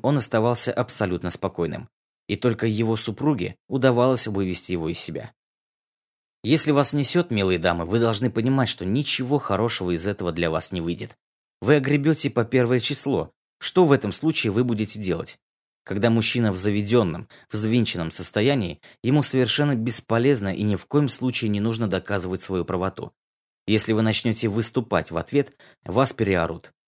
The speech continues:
У мужчин все-таки голосовые связки покрепче, голос посильнее и погромче. Так что криком и нервами вы не добьетесь ничего. Что делать? А теперь запоминайте ваш алгоритм действий. Если ситуация в семье накалена, муж нервничает, повышает голос,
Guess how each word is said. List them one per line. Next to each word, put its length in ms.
У 60
мужчин 280
все-таки 400
голосовые 460
связки 380
покрепче, 640
голос 380
посильнее 580
и 20
погромче. 680
Так 180
что 160
криком 440
и 120
нервами 640
вы 220
не 160
добьетесь 500
ничего. 380
Что 200
делать? 420
А 140
теперь 260
запоминайте 640
ваш 380
алгоритм 480
действий. 480
Если 280
ситуация 500
в 60
семье 260
накалена, 640
муж 340
нервничает, 720
повышает 480
голос, 380